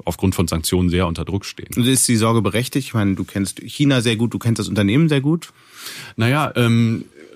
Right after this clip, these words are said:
Speaker 1: letztlich von außen ist es schwierig einzuschätzen, aber die Antworten der Huawei-Seite sind ja in den Dokumenten auch, ähm, mit aufgeführt. Und, ähm, die räumen schon ein, dass es, äh, Probleme geben könnte, aber versuchen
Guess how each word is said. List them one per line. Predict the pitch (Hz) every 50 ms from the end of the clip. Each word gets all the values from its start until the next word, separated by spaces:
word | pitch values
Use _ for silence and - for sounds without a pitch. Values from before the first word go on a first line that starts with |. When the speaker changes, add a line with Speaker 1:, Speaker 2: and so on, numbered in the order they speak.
| 87 107 -
Speaker 1:
letztlich | - 120 104 117 - - 143 123
von | - 123 113 -
außen | - 107 127 131 156 135
ist | 101 - -
es | 107 -
schwierig | - - 120 123 120 117 110 - -
einzuschätzen, | 120 135 143 - 107 - - 92 85 - - 113 117 -
aber | 101 98 110 92
die | 82 95 95 - - -
Antworten | 113 131 170 - - 110 92 - 98
der | 92 92 90
Huawei-Seite | - 101 101 98 95 87 - 90 87 82 92
sind | 85 98 98 90
ja | 95 90
in | 90
den | 95 92
Dokumenten | 85 92 90 - 92 90 92 87 - 92 85
auch, | - 92 117 131 123 - - - -
ähm, | 90 90 90 87 85 85 82 -
mit | 95 95 - -
aufgeführt. | 80 82 82 - - 90 - - - 98 98 120 - - - - - - - -
Und, | - 107 104 101 98 92 - -
ähm, | 80 92 92 90 92 90
die | - 107 104
räumen | 87 98 101 104 101
schon | - - 110 104
ein, | 85 117 139 147 135
dass | 90 90 85 98
es, | 92 - - -
äh, | - 90 80
Probleme | - - - 87 85 95 98 101 95 90
geben | - 87 82 82 87 -
könnte, | - - 104 104 131 139 160 147
aber | 101 90 107 92
versuchen | - 107 95 - 101 95 - 104 92